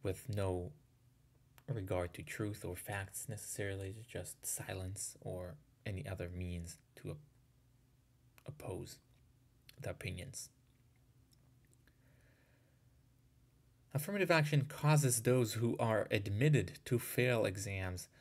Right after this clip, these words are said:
as they're not prepared." So that's one consequence of affirmative action. There, there is, it's not all good. One bad part of affirmative action is that whoever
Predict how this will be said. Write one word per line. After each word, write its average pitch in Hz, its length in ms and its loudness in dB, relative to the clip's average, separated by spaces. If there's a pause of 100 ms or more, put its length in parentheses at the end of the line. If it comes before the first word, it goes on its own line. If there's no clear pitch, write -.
(240)
as 104 160 -2
they're 95 160 -2
not 98 240 -2
prepared." 123 500 0
So - 120 -14
that's - 200 -10
one 95 120 -6
consequence 101 680 -10
of 95 340 -8
affirmative 87 480 -6
action. 123 420 -4
There, 82 180 -14
there 87 120 -8
is, 92 200 -10
it's - 260 -12
not 92 160 -4
all 90 300 -6 (1500)
good. 101 360 -6 (500)
One 85 240 -8 (120)
bad 117 320 -2
part 90 260 -2
of 90 340 -6 (320)
affirmative 87 440 -8
action 87 360 -8
is 90 200 -8
that 90 300 -6
whoever 101 400 -6